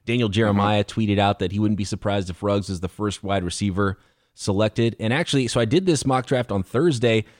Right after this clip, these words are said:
Speaker 1: and I was almost a little bit bummed out that on Friday, uh, I think it was on N F L dot com, was it, maybe it was Chad? I can't remember.
Speaker 2: Ryder?
Speaker 1: Yeah, Chad Ryder, I think, or one of the other analysts. I think it was Chad Ryder had his mock draft, and he had the Broncos trading up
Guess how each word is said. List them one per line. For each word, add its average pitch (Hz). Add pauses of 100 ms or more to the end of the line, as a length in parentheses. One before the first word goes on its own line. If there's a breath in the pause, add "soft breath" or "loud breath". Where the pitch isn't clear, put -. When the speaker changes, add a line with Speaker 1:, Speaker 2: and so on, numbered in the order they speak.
(220 soft breath)
Speaker 1:
and 123
I 113
was 120
almost 208
a 190
little 175
bit 147
bummed 143
out 160
that 131
on 123
Friday, 127
uh, 101 (100)
I 107
think 170
it -
was 180
on 127
N 127
F 131
L 127
dot 104
com, 113
was 101
it, 76
maybe 226
it 208
was 131
Chad? 131 (260)
I 135
can't -
remember. 165
Speaker 2:
Ryder? 127 (200)
Speaker 1:
Yeah, 139
Chad 147
Ryder, 139
I 120
think, 135
or 110 (540)
one 127
of 131
the 120
other 127
analysts. 131
I -
think 285
it 226
was - (320 soft breath)
Chad 113
Ryder 95 (280)
had 113
his 113
mock 101
draft, 90
and 123
he 139
had 127
the 110
Broncos 113
trading 107
up 101